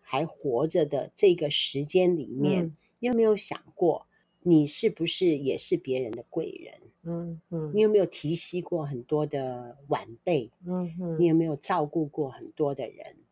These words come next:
Speaker 1: 当你的追悼会，你真的想要请人来的时候，其实你这一辈子都没有提携过别人，你也没有帮助过别人，然后别人根本就不想来。啊，类似像这样子的说法啦。
Speaker 2: 哦，我知道，不过应该讲，我如果说自己反省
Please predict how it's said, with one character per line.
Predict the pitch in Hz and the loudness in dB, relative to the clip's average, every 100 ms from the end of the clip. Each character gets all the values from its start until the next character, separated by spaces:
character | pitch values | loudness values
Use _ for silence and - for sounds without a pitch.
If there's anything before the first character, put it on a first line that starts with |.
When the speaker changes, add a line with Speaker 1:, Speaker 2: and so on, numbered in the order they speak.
| _ | _
Speaker 1:
当 | - 180 180 165 | -6 -2 0 0
你 | |
的 | 127 | 0
追 | 147 202 196 | 2 6 6
悼 | 185 | 4
会， | 160 180 143 - | 0 2 2 2
你 | 156 131 | 0 4
真 | 233 | 4
的 | 226 | 4
想 | 175 - | 2 -2
要 | 151 | -2
请 | - - 120 | -2 -4 -4
人 | 120 131 139 | -4 -6 -8
来 | 123 | -8
的 | 131 | -8
时 | 143 - 131 | -8 -10 -8
候， | 147 | -8
其 | 151 190 | 2 2
实 | 180 151 143 139 _ _ - | 4 2 0 -2 _ _ 0
你 | 170 147 | 2 8
这 | 240 | 10
一 | 190 | 10
辈 | 185 208 | 10 8
子 | 170 160 | 6 2
都 | 185 | 4
没 | 175 | 4
有 | 160 | 4
提 | 135 - 143 | 0 -4 -8
携 | - 165 | -4 -4
过 | - 156 | 0 0
别 | - 127 135 | 2 -2 0
人， | 135 113 - - 175 | 0 -4 -10 -4 6
你 | 226 | 8
也 | 190 | 10
没 | 180 | 10
有 | 190 | 8
帮 | 160 180 | 6 2
助 | 185 175 | 4 2
过 | - 165 | 2 0
别 | - 131 139 | 2 0 2
人， | 131 123 | 2 0
然 | 143 | 0
后 | 185 160 | 0 2
别 | 170 190 | 8 10
人 | 190 | 10
根 | 185 185 | 6 0
本 | 139 | -2
就 | 131 | -4
不 | 156 160 | -4 -4
想 | 156 - - | -4 -10 -12
来。 | - - - - _ _ _ - | -10 -10 -12 -20 _ _ _ -10
啊， | 143 | 2
类 | 196 254 | 6 6
似 | 226 220 | 4 0
像 | 196 202 175 | -2 -2 0
这 | 196 | -2
样 | 156 | -4
子 | 147 139 | -6 -6
的 | 143 | -6
说 | - 151 127 | -4 -4 -4
法 | 180 - - | -8 -10 -14
啦。 | - - | -18 -20
Speaker 2:
哦， | _ _ _ | _ _ _
我 | 180 | -10
知 | - | -6
道， | 240 220 175 | 2 4 4
不 | 254 | 2
过 | 302 | 2
应 | 277 | 4
该 | 254 233 | 4 6
讲， | 220 185 180 | 6 4 4
我 | 190 | -2
如 | 214 | -2
果 | 233 185 | 0 0
说 | 170 202 | 0 -2
自 | - 220 | -2 -2
己 | 185 | 0
反 | - 160 156 | -2 -4 -4
省 | 147 - | -4 -4